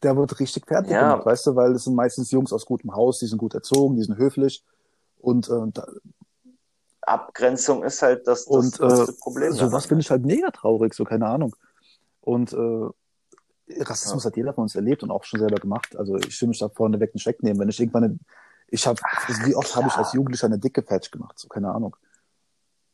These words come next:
Speaker 1: Oh.
Speaker 2: So, aber das sind, ja, aber das sind halt so ein paar Sachen. Es gibt auch dieses coole Video, äh, was heißt coole Video? Ich find's ganz witzig von diesem Trainer von der Kreisligamannschaft oder was es da ist, der da, äh,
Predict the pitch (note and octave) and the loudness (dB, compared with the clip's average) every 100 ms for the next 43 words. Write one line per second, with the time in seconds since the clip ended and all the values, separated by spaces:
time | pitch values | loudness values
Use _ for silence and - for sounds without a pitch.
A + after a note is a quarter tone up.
0 | _ A#2+ - _ _ _ _ - A#3+ _ | _ 0 0 _ _ _ _ -20 -20 _
1 | - _ _ - B2 C3 C#3+ D#3 C3 C#3 | -20 _ _ 0 4 6 6 4 4 2
2 | C3+ D#3 - C3 D3+ E3+ - B2+ B2+ B2+ | 2 -4 -8 4 6 6 4 4 4 2
3 | D#3 D#3+ C#3+ C3+ C#3 B2+ D#3 C#3+ B2+ C#3+ | 0 0 0 -2 0 2 2 2 -2 -4
4 | C#3+ C#3 C#3 B2+ - - D#3 C#3+ C#3+ C#3 | -4 -4 -6 -6 -10 -4 -2 0 2 6
5 | C3+ B2+ A#1+ G#2+ A2+ C3 - C#3 B2+ B2+ | 6 8 6 4 2 0 0 -2 0 2
6 | B2+ A2 - C#3 A2+ A2 A#2+ B2+ C3 - | 2 0 -2 -4 -4 -4 -6 -8 -10 -8
7 | B2+ A#2+ A#2 - - B2 C#3+ A2 A2 A2+ | -10 -8 -10 -12 -4 0 2 0 -2 -2
8 | A2 - A#2 - A2 G#2 G#2+ - A2+ G#2+ | -2 0 -2 0 0 0 -2 -8 -12 -2
9 | G2 G2+ - - F#2 G#2 - - - _ | 0 0 -4 -2 0 0 -4 -20 -20 _
10 | - G#2+ A2 G#2+ G#2+ G#2 G#2 G2+ G2+ | 2 6 8 8 8 8 8 8 8